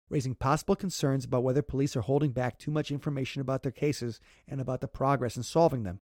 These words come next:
When killers run the loose, law enforcement has a responsibility to maximize the information that it gives out to the public,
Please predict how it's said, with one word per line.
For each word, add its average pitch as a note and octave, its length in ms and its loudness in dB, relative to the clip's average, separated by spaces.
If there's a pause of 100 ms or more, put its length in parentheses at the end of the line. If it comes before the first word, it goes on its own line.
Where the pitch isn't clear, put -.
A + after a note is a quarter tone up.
When A#2+ 240 -6
killers G3+ 380 0
run G3+ 140 2
the G3+ 60 2
loose, D#3 480 2 (240)
law C#3 200 2
enforcement D3 460 0
has B2 140 0
a - 20 -12
responsibility B2+ 680 -4
to B2 80 -2
maximize B2+ 720 -2
the A2+ 120 -6
information C3+ 460 -2
that C3+ 100 -4
it C#3 120 -12
gives A#2 160 -4
out G2+ 140 -2
to - 40 -14
the C#3+ 80 -10
public, G3+ 360 0